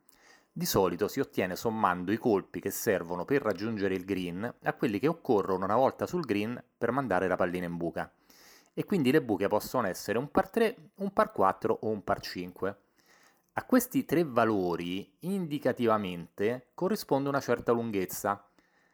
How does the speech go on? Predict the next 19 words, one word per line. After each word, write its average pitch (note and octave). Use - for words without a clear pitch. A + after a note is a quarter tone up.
Diciamo D#3
che B2
le B2+
buche C3
par D3+
tre F#3+
vanno F#2
dai G#2
cento D#3+
ai G2
duecentoventicinque, G#2
duecentotrenta F#2+
metri, E2+
le F#2
par F#2+
quattro G#2+
dai F#2
due G2
e -